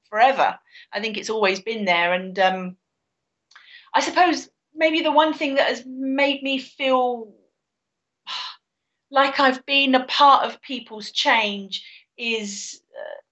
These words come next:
by putting together the Downshifting Week and being asked about it, being asked for my opinion on it. My opinion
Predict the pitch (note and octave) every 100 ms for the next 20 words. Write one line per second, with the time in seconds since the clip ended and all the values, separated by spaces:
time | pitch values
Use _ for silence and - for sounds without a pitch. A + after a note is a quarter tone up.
0 | _ _ B3+ A#3+ A#3+ A#3+ A3+ - D4+ D4
1 | D4+ F4+ F4 C#4 B3+ A#3+ A#3+ A#3 - B3
2 | A#3 A#3+ A#3 - A#3 A3+ G#3+ G3+ E4 F#4
3 | C#4+ E4+ G4+ - G#3+ F#3+ D3+ C#3+ A#2+ -
4 | - _ D4 E4+ D#4 D4+ E4+ - - C4
5 | B3+ B3 D#4+ E4+ D#4+ G3+ F3+ - A#3 B3+
6 | C4 D#4 F4+ D#4+ B3